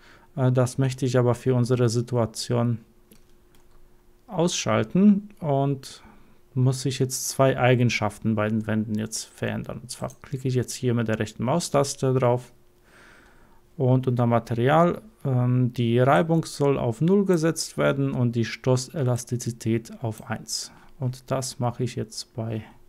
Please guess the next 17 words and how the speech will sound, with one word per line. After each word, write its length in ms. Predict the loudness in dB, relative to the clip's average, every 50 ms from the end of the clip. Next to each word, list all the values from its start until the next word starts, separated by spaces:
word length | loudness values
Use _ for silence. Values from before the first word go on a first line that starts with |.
| -20 -20 _ -20 -20 -20 -20 -20 _ _ _ _ _ _ _ -20 -20 -20 _ _ _ _ -4
allen 260 | -2 -2 0 0 0
vier 300 | -2 -2 -2 -2 -2 -2
Wänden. 500 | -2 -2 -4 -4 -6 -8 -10 -10 -12 -12 -16 -20 -20 -20 -20 -20 _ _ _ _ _ _ _ _ -20 -20 _ _ _ _ _ _ _ _ _ -20 -18 _ -6
Reibung 340 | -4 -4 -4 -6 -8 -12 -12 -14
auf 180 | -16 -10 -4
null, 300 | -2 0 2 2 2 0 -2 -6 -14 _
Stoßelastizität, 1300 | -20 -20 -14 -8 -8 -8 -6 -6 -6 -6 -6 -8 -8 -10 -10 -12 -12 -14 -18 -18 -16 -14 -14 -14 -14 -16 -16 -12 -6
Elast-, 400 | -4 -4 -4 -4 -6 -10 -12 -8
Elastizität 1120 | -4 -2 0 0 2 2 0 0 -2 -6 -8 -8 -6 -8 -8 -4 -4 -4 -4 -4 -8 -12
auf 240 | -12 -12 -12 -8 -4
eins. 480 | 0 0 0 0 0 -4 -6 -8 -10 -14 -20 -20 -20 -20 -20 -20 -20 -20 -20 -20 -20 -20 -20 _ _ _ _ _ -20 -10 -6
Material 760 | -6 -4 -4 -4 -4 -4 -2 -2 -2 -2 0 0 -2 -2 -4
hier, 480 | -4 -6 -4 -2 0 0 0 -2 -4 -6
Stoßelastizität 1800 | -10 -14 -10 -6 -6 -6 -6 -8 -10 -14 -16 -14 -8 -6 -4 -2 -2 -2 -4 -6 -10 -10 -10 -10 -10 -8 -8 -8 -8 -8 -10 -14 -18 -18 -18 -20 -20 -20 -20 -20 -20 -20 -20 -20 -20 _ _ _ _ _ _ -20 -20
auf 180 | -20 -14 -8
null, 320 | -4 -2 0 2 2 2 0 -2 -6 -14 -8 -4
Reibung, 480 | -2 0 0 0 -2 -4 -4 -4 -6